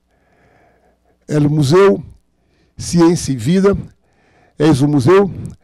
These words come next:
del departamento, como se for assim. El Museu da Maré é um museu privado, particular, né? Ou seja, é, pertence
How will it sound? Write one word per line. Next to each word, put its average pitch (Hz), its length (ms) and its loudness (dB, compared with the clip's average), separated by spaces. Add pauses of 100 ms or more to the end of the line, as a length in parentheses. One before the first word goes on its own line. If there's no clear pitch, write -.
(160)
del 156 180 -2
departamento, 151 920 -2
como 120 240 -8
se - 100 -12
for 131 200 -6
assim. 120 300 -4 (1900)
El 170 180 -2
Museu 202 440 2 (920)
da 151 220 -2
Maré 151 420 0 (580)
é 151 100 -2 (160)
um 151 60 -2
museu 170 480 0 (1400)
privado, 127 540 -2
particular, 147 880 -6 (460)
né? 139 200 -10 (300)
Ou 139 140 -4
seja, 160 400 0 (640)
é, 147 440 -2
pertence 180 800 -2